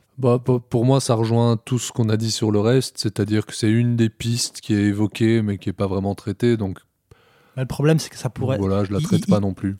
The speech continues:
Speaker 2: il mute en animaux, mais ça pourrait être des zombies, ça pourrait être des infectés,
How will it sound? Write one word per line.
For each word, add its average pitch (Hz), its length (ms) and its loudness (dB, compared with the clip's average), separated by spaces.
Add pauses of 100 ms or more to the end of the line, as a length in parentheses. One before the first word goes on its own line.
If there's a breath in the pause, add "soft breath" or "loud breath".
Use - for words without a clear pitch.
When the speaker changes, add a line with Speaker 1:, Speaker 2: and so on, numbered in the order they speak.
(100)
Speaker 2:
il 147 140 4
mute 160 180 6
en 143 140 4
animaux, 143 400 4
mais 143 100 2
ça 123 140 -4
pourrait 127 240 -4
être 120 120 -8
des 127 140 0
zombies, 127 500 0 (280 loud breath)
ça - 180 -6
pourrait 135 280 -2
être 127 60 -6
des 131 180 0
infectés, 147 640 0